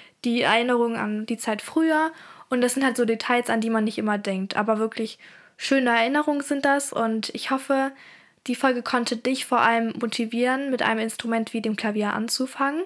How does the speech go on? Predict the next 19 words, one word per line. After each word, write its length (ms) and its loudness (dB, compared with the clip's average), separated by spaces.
Oder 280 6
falls 260 4
du 80 2
schon 220 0
spielst, 420 -2
hoffe 180 0
ich, 120 -2
dass 220 0
du 100 -2
dir 200 0
jetzt 340 -4
neue 240 0
Ideen 400 0
und 140 -2
Tipps 260 -2
aus 140 0
der 120 0
Folge 320 0
mitnehmen 500 -4